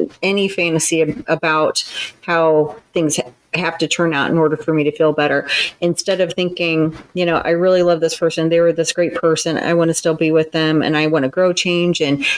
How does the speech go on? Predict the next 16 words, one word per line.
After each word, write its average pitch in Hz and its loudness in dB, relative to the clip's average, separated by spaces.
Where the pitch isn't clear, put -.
become 185 -2
this 170 0
better 170 0
person 160 0
so 147 0
we 175 0
can 175 -2
be 160 0
together," 151 0
like 147 0
in 143 0
that - 0
story 165 2
that 147 0
I 143 0
saw. - -4